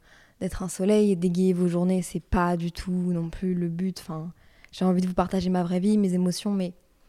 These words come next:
c'est un step quand même de se dire, ok, cette semaine, je publie un truc qui va potentiellement plomber l'ambiance. Alors c'est pourquoi je vais vous mettre des extraits maintenant de ces podcasts,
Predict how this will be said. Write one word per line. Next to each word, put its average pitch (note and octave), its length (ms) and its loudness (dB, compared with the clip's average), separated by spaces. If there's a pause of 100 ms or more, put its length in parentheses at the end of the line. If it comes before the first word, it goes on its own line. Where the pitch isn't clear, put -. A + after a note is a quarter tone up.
(220)
c'est - 140 -4
un G#3+ 100 4
step D4+ 300 -2
quand B3 80 4
même A#3 140 8
de G#3 100 4
se G3 60 0
dire, G#3 180 0
ok, G#3 260 -2
cette A3+ 200 -2
semaine, G#3 300 0
je - 60 -12
publie G3 260 -2
un F3+ 100 0
truc G#3+ 240 -6
qui - 160 -6
va F3 320 -4 (760)
potentiellement A#3+ 640 2
plomber G#3+ 380 0
l'ambiance. G#3 520 2 (680)
Alors G3+ 220 2
c'est G3+ 100 -2
pourquoi G#3 320 0
je G#3+ 140 -4
vais F#3+ 80 -2
vous F3 120 -2
mettre F#3+ 240 -2
des F3+ 200 -2
extraits G3 420 -6 (320)
maintenant F3 380 -6 (160)
de G3+ 40 -4
ces F3+ 140 -6
podcasts, - 580 -14